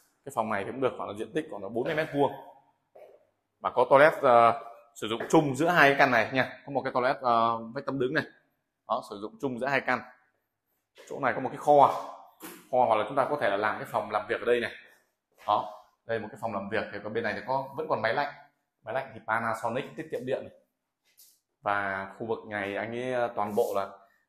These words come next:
ờ, giấy dán tường là dán hết rồi. Và cửa thì toàn bộ là sơn màu trắng nha. Rất là đẹp.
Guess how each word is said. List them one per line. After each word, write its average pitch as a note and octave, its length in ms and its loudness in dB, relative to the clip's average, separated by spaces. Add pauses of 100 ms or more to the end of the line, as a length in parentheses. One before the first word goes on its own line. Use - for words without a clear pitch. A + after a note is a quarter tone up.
ờ, G2 120 -10
giấy A2+ 140 -4
dán C#3 200 -2
tường G#2 260 2
là F#2+ 80 -2
dán G2+ 200 -2
hết D#3+ 200 2
rồi. G#2 260 0
Và F#2 160 -8 (160)
cửa F#2 180 -4
thì F#2+ 140 0
toàn G2+ 160 -2
bộ A2 200 -4
là F#2 100 -6 (400)
sơn B2+ 420 0
màu G#2 180 4
trắng A2 260 2
nha. F3 180 -2 (1080)
Rất - 320 -4
là D3 80 4
đẹp. A#2+ 180 4